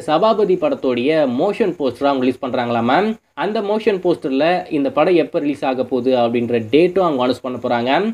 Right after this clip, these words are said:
வெயிட் பண்ணி பார்ப்போம். அவங்க அதிகாரப்பூர்வமா அந்த டேட் சொன்னதுக்கு அப்புறம் கண்டிப்பா அப்டேட் பண்றேன். ஆக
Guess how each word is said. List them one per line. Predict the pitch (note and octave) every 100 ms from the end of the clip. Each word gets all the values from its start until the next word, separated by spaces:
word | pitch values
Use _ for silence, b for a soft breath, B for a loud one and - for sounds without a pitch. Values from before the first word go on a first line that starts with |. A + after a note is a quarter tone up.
| - _ -
வெயிட் | D3 D3
பண்ணி | C#3 B2+
பார்ப்போம். | C3 C3 E3 D#3+
அவங்க | B2 A#2
அதிகாரப்பூர்வமா | A2+ C#3 E3+ D#3 D#3 D3+ E3 E3+
அந்த | C3+ B2+ A#2+ A2 G#2+
டேட் | D#3 D3
சொன்னதுக்கு | C#3 C3+ B2
அப்புறம் | A#2 A#2 B2 A#2+
கண்டிப்பா | A#2 B2 B2
அப்டேட் | A#2 A#2
பண்றேன். | A#2 B2+ E3+ G3+ - _ _ - D#3+
ஆக | G#3+